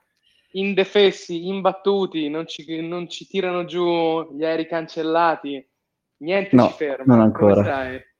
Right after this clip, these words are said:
Speaker 2: Bene, bene. Eh, hai visto, abbiamo fatto qualche video su YouTube, ho fatto questo esperimento.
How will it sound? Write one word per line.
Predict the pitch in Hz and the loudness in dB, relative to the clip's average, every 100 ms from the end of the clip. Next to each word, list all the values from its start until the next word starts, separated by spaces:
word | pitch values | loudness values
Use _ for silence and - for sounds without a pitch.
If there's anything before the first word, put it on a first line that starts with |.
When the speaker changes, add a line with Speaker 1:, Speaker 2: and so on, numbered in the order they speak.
| 208 226 _ _ - - _ | _ _ _ _ -20 -20 _
Speaker 2:
Bene, | - 185 156 | 0 4 4
bene. | 117 113 120 120 - _ _ _ _ _ | 6 6 6 2 -6 _ _ _ _ _
Eh, | 120 117 117 117 117 113 113 | 4 6 6 6 6 6 6
hai | 98 131 | 4 4
visto, | 160 - | 2 0
abbiamo | 180 127 113 | 2 2 2
fatto | 123 - 117 | 0 -2 0
qualche | 120 113 135 | 0 0 0
video | 117 117 117 | 0 0 -2
su | 113 113 | -2 -2
YouTube, | 113 110 98 95 104 | 0 0 -4 0 0
ho | 113 110 | -2 -4
fatto | - 104 - | -4 -2 -2
questo | 101 - | -6 -6
esperimento. | 104 - 104 104 92 101 - 104 117 - | -10 -2 0 2 2 0 -2 -2 -2 -8